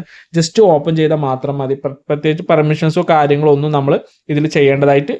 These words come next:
വരുന്നില്ല. അതൊന്ന് ആപ്ലിക്കേഷൻ ലോഡ് ആവാൻ എടുക്കുന്നൊരു സമയമുണ്ട്, ആ സമയം വരെ നമ്മളൊന്ന് just ഒന്ന് വെയിറ്റ് ചെയ്യുക. ആപ്ലിക്കേഷൻ നേരെ ഓപ്പൺ ചെയ്യുമ്പോൾ തന്നെ നമുക്ക് സ്കാൻ എന്ന് പറഞ്ഞിട്ടാണ് ഓപ്ഷൻ കാണുന്നത്. പ്രത്യേകിച്ച് പെർമിഷൻസ് കാര്യങ്ങളൊന്നുമില്ല.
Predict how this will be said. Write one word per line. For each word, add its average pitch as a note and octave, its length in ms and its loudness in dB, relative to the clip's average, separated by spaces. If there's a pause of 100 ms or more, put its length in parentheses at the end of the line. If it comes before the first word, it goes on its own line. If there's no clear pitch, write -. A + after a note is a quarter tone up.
വരുന്നില്ല. B2+ 460 -2 (420)
അതൊന്ന് A#3+ 240 2
ആപ്ലിക്കേഷൻ G#3+ 480 2 (100)
ലോഡ് G3 280 4
ആവാൻ F#3+ 340 2
എടുക്കുന്നൊരു E3 420 -6
സമയമുണ്ട്, D3 340 -2
ആ D#3 60 2 (100)
സമയം D3 260 -2
വരെ C#3+ 200 4
നമ്മളൊന്ന് C#3 360 -2
just C3+ 220 -2
ഒന്ന് G3+ 160 -2 (160)
വെയിറ്റ് B2+ 260 -2
ചെയ്യുക. A#2 300 0
ആപ്ലിക്കേഷൻ G#3+ 420 -2 (140)
നേരെ E3+ 400 -4 (140)
ഓപ്പൺ D#3 260 -4
ചെയ്യുമ്പോൾ B2 360 -4
തന്നെ A#2 180 -10
നമുക്ക് B2 320 -12
സ്കാൻ G#3 440 -4 (180)
എന്ന് D3 240 -6
പറഞ്ഞിട്ടാണ് B2+ 340 -8
ഓപ്ഷൻ - 340 -14
കാണുന്നത്. A#2+ 240 -18 (160)
പ്രത്യേകിച്ച് D3+ 360 -4
പെർമിഷൻസ് C#3+ 480 -2
കാര്യങ്ങളൊന്നുമില്ല. A#2+ 640 -6